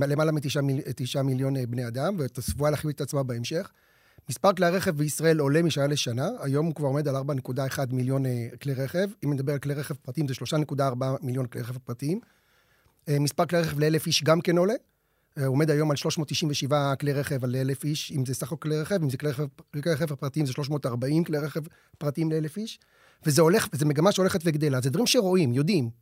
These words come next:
גם יודעים שאם פעם משפחה החזיקה כלי רכב אחד, היום כל ילד בן שמונה עשרה, בן שבע עשרה, כבר יש לו רכב, כי רמת החיים גם עולה.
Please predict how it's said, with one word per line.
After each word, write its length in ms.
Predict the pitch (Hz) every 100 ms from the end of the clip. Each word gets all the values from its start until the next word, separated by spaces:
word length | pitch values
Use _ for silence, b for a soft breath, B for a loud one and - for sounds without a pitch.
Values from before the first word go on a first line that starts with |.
| _ -
גם 140 | 170
יודעים 220 | 214 302
שאם 380 | 254 175 160 160 160
פעם 240 | 165 156 151
משפחה 320 | 135 - 147 156
החזיקה 260 | 135 147
כלי 200 | - 151
רכב 200 | 147 143
אחד, 300 | 123 190 196 147 b b b b
היום 160 | 151 165
כל 120 | 156
ילד 160 | 160 156
בן 160 | 139 151
שמונה 360 | - 131 143
עשרה, 220 | 185 180
בן 120 | 143 123
שבע 240 | - 143
עשרה, 220 | 175 165
כבר 160 | 131 127
יש 120 | 131
לו 100 | 123
רכב, 300 | 156 147 170
כי 140 | 143
רמת 220 | 120 139 139
החיים 240 | 95 147
גם 120 | 202
עולה. 140 | 190